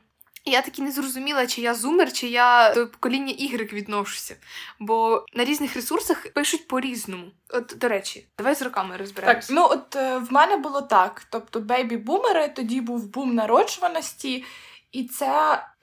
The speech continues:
Speaker 2: тисяча дев'ятсот сороковий, тисяча дев'ятсот п'ятдесят дев'ятий роки.
Speaker 1: Мгм. А в мене, е, бебі-бумери — це тисяча дев'ятсот сорок четвертий, тисяча дев'ятсот шістдесят сьомий.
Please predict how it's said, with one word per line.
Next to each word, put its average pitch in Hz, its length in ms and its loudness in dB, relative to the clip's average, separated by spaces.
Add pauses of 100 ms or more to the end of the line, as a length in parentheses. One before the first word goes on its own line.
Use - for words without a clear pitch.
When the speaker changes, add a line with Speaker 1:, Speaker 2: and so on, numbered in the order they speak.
(120)
Speaker 2:
тисяча 269 380 -4
дев'ятсот 226 440 -2
сороковий, 349 680 4
тисяча 311 440 -4
дев'ятсот 240 420 -6
п'ятдесят 233 420 -4
дев'ятий 202 560 -8
роки. - 220 -20 (240)
Speaker 1:
Мгм. 233 400 -8 (180)
А 220 120 -4
в 220 40 -8
мене, 285 420 -4 (340)
е, 220 200 -4
бебі-бумери — 247 760 2
це 247 300 -4
тисяча 277 400 -8
дев'ятсот 240 400 -6
сорок 240 280 -4
четвертий, 262 640 -4
тисяча 262 400 -8
дев'ятсот 220 380 -8
шістдесят 226 640 -8
сьомий. 175 600 -12